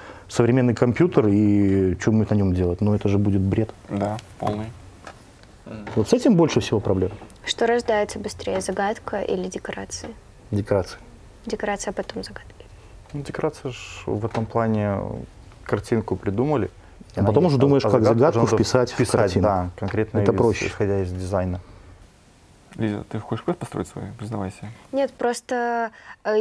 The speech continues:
Speaker 3: я часто задаю вот подобные вопросы, потому что иногда, м, э, вот общаюсь, э, с одним парнем, и он такой:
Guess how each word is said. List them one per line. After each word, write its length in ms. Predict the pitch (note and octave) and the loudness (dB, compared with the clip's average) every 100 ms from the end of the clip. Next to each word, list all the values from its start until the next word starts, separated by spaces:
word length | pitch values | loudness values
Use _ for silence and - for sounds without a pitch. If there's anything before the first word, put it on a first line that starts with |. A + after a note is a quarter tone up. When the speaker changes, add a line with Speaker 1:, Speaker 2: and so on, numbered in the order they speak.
| G#3 | 0
Speaker 3:
я 440 | A3+ A3+ A3+ A3 A3 | 0 2 0 0 -2
часто 920 | A#3+ A3 A3 - G3+ F#3+ F#3 F3+ F3 - | -2 -4 -4 -6 -4 -2 -4 -6 -8 -12
задаю 520 | - F#3+ F#3 G3 F#3+ | -12 -8 -2 0 0
вот 160 | F3+ - | -4 -6
подобные 460 | F#3+ G3 F3 F#3+ | -2 -2 -2 -4
вопросы, 420 | F3+ F#3 G#3 B3+ A3+ | -4 -4 -4 -4 -8
потому 340 | G3 F#3+ G3+ | -8 -4 -4
что 220 | - G#3+ - - - - | -4 -8 -8 -16 -18 -4
иногда, 560 | G#3 G#3 G3 G#3+ A#3 A3+ | 0 0 0 0 0 0
м, 160 | G#3+ - | -2 -4
э, 300 | G3+ G3 F#3+ | -6 -6 -6
вот 120 | F#3+ F3+ - - | -8 -12 -12 -14
общаюсь, 640 | F3+ G3+ F#3 F3 - - - | -12 -10 -8 -8 -10 -20 -16
э, 200 | F3+ F3 | -14 -14
с 560 | - - F3+ F3 F3 - | -16 -14 -12 -10 -10 -8
одним 320 | F3+ F3 F#3+ | -8 -6 -8
парнем, 400 | B3 C4 A#3 F#3 | -6 -6 -4 -4
и 140 | - | -6
он 160 | F#3+ F#3 | -6 -6
такой: 300 | - F#3+ F3+ | -6 -8 -8